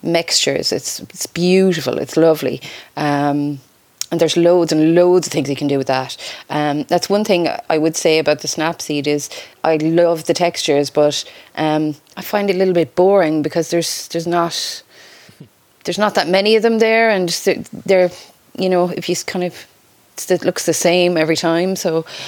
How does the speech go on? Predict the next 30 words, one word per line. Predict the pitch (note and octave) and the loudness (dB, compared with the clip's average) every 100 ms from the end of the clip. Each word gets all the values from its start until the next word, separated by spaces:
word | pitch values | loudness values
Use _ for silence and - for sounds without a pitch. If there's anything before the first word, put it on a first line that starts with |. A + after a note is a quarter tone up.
| - - | -14 0
um, | F3+ F3 F3 E3 - | 2 2 2 -2 -2
I | E3+ | -4
find | - F3+ F3 | -2 -2 0
Mextures | F3 - - A3+ G3+ | 0 -2 0 2 4
lovely | F#3 F3 D#3+ D#3+ | 2 2 0 0
for | - D#3 D#3 | 2 2 2
just | - E3 D#3+ - | -2 -4 -4 0
the, | D#3+ D3+ - | 0 0 -4
um, | C#3+ C#3+ C#3+ C#3+ C#3+ - - - - - - | -4 -4 -4 -6 -8 -14 -18 -18 -18 -18 -6
sheer | - E3+ D#3 D#3 | 0 4 4 4
kind | D#3+ D3+ | 0 -2
of | C#3 | 0
breadth | D3 D#3 D3+ | 2 2 0
of | C#3+ - | -6 -4
stuff | - D#3+ | -2 -2
that's | - C#3+ | -2 -4
available, | C#3 D3+ D#3 D#3 C3+ C#3 - - - | 0 2 4 2 0 -4 -8 -16 -6
and, | D#3 D3+ D3 D3 C#3+ - | 0 2 2 0 0 -4
um, | C#3+ C#3+ C#3+ C#3+ | -2 -2 -2 -2
sort | - C#3+ | -2 0
of | D3+ C3+ | 0 -2
vignettes | - D3+ D3+ D3+ D3+ D3 - | -6 0 2 2 2 -2 -4
and | C#3 C#3+ C#3 - - - - | -2 -2 -2 -6 -10 -12 -14
a | - | -6
kind | - D3+ | -2 0
of, | C#3+ C3+ | -2 -4
uh, | - C#3 C3+ C#3 C#3 | -4 -2 0 0 0
gradient | C3 D3+ D#3+ D3+ D3 C#3+ | 2 2 4 2 0 0
tones, | - - D3+ D3 D3+ D3 C#3 | -2 0 0 2 2 2 0
and | C#3 C#3 | -2 -4